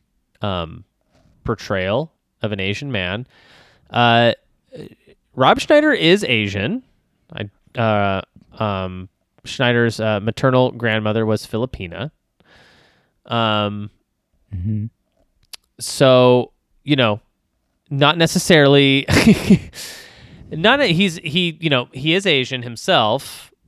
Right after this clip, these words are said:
Speaker 1: but this is like, this is s-, st-, nonetheless a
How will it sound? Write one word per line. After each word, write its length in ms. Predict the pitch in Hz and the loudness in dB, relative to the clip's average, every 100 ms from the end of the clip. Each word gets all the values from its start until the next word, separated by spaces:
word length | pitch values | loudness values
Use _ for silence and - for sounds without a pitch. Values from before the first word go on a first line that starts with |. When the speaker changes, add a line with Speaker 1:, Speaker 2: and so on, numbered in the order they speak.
| _ 127 | _ -6
Speaker 1:
but 480 | 113 127 117 113 - _ _ _ _ _ _ | 2 4 6 2 -4 _ _ _ _ _ _
this 420 | 147 123 139 - | -8 0 0 2
is 200 | 127 107 | -2 0
like, 580 | 113 110 104 - - - _ _ _ _ _ _ _ _ _ _ _ _ - 151 | 0 2 0 -4 -14 -20 _ _ _ _ _ _ _ _ _ _ _ _ -20 -16
this 340 | 139 139 139 139 | 0 2 2 0
is 60 | 117 - - - - - | -4 -6 -6 -6 -6 -8
s-, 120 | 135 | -8
st-, 460 | - - 160 156 156 | -8 -8 -10 -12 0
nonetheless 640 | 175 160 127 98 90 - 135 | 2 4 2 2 -4 -8 -2
a 160 | 123 | -2